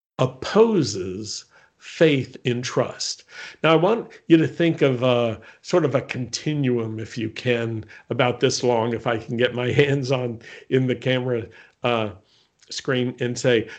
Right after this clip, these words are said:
"Faith is on one side and contempt is on the other." Now, in the middle is a kind of neutrality that can be unbelief or doubt or whatever. But I want you to understand something. Contempt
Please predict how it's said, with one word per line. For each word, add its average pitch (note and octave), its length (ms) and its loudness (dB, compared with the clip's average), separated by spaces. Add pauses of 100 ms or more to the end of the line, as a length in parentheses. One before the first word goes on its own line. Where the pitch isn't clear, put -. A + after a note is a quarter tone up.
"Faith G3 380 2
is D#3 160 8
on C#3+ 240 2
one F#3 200 0
side F3 640 -2
and B2+ 200 -2
contempt D3+ 540 -4
is B2+ 180 0
on C#3 260 2
the C3 180 2
other." D3+ 300 4
Now, C3+ 300 4
in F#3 200 6
the E3 60 6
middle D#3 580 4
is B2+ 240 2
a C3+ 60 -2
kind D3 340 4
of A#2+ 160 4
neutrality C#3+ 1040 0 (300)
that C#3 160 4
can C3 260 -2
be B2+ 400 2 (240)
unbelief B2+ 920 2
or A#2 160 4
doubt C#3+ 760 -2
or G#2+ 140 0
whatever. C3 640 0 (380)
But C#3+ 240 0
I C#3+ 60 2
want A3 220 0
you F#3+ 80 2
to C#3+ 160 0
understand C#3 580 -2
something. G#2 600 -6 (500)
Contempt C3+ 1300 -2